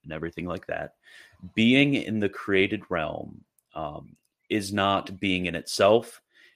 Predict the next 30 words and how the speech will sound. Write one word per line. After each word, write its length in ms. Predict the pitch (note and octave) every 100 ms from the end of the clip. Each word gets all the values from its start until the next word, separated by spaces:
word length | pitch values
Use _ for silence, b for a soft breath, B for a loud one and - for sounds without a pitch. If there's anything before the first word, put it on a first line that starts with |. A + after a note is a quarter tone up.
| _
It's 240 | - F#2 -
only 260 | G2+ G#2 G2
participated 840 | - F#2 G2+ - - F#2 E2 D2+ -
being. 480 | E2 D2 A1+ A1 - _ b b b -
Therefore, 600 | A2 A2 A#2 G#2 G2+ - G2 -
being 480 | B2 B2 G2+ F2+ F2+
is 280 | - G2 F#2+
not 260 | G2+ D#2
even 280 | F#2+ F2+ F2
what's 180 | D#2+ -
called 280 | F2+ F2 F2
an 100 | E2
essential 460 | - F2 E2 F#2
predicate 640 | - - G2+ F#2 E2 D2+ - -
of 180 | F2 -
created 480 | - G#2+ A#2+ E2+ D2
being, 340 | D2 B1+ - - -
only 320 | G2 G2 F#2
of 160 | D#2 -
God 220 | D#2+ D2
himself. 640 | D2+ - D#2 C2+ - _ B B B B
So 180 | - A2
we 220 | G2 A2
are 180 | A#2 G2
only 320 | F#2+ G#2 G#2
called 420 | F#2+ F#2 F2+ E2 -
being 300 | G2 F2+ E2
by 140 | E2
participation. 760 | - - - - F#2+ F2 D2 D#2
Therefore, 420 | F#2+ - F#2